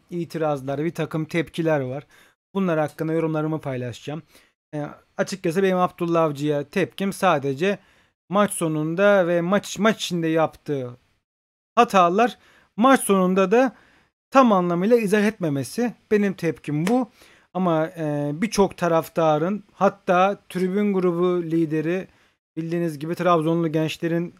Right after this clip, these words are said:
lideri Jean-Marie, e, Instagram hesabından Abdullah Avcı'ya tepki verdi.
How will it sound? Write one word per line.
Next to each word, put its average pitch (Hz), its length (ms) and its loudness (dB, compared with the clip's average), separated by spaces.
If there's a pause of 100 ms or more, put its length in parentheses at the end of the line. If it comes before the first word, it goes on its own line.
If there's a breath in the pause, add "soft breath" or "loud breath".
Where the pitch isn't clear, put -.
(100)
lideri 156 460 -2
Jean-Marie, 170 640 -2 (720 soft breath)
e, 147 80 -8 (480)
Instagram 165 480 -2
hesabından 151 760 -2
Abdullah 160 460 -4
Avcı'ya 160 340 -2
tepki 156 420 -4
verdi. 139 500 -4